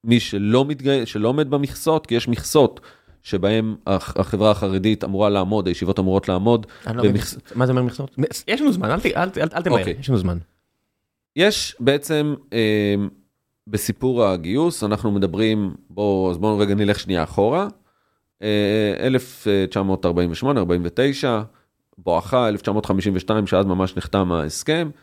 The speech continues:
Speaker 1: אה, מגייסים את כולם, כן, מלחמת העצמאות, מלחמת השחרור, ואז בעצם מגיע,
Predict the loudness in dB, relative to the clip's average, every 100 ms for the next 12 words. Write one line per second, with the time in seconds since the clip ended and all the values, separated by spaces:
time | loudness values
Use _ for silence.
0 | _ _ _ -6 0 2 2 0 -2 -2
1 | 0 0 0 0 0 0 -4 -2 0 0
2 | -2 -2 -2 0 2 2 0 -2 -2 -2
3 | -2 -4 -2 -2 -2 -4 -6 -6 -2 0
4 | 0 -4 -14 _ _ _ _ -4 -2 0
5 | 0 -2 -2 -2 0 2 2 2 0